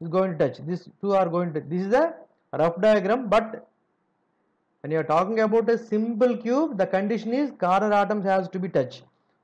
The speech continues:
So now calculate how many atoms are in contact with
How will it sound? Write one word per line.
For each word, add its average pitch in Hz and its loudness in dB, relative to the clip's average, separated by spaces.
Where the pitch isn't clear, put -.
So 220 2
now 202 2
calculate 214 2
how 196 4
many 240 0
atoms 214 0
are 196 2
in 202 -4
contact 202 0
with 208 -6